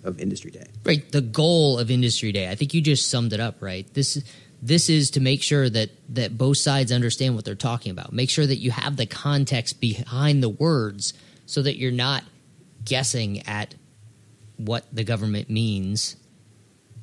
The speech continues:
Speaker 2: So you're looking for synergy between the government requirements and the industry's capabilities in both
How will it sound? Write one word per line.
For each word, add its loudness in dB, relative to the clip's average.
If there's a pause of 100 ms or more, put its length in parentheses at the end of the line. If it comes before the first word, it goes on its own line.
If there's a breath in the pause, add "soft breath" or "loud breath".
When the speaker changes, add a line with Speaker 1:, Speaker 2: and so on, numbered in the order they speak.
(420)
Speaker 2:
So 2
you're 6
looking 2
for 0
synergy 2
between 0 (100)
the -6
government 2
requirements 0
and -2
the -2
industry's 0
capabilities -2 (260 loud breath)
in 2
both 0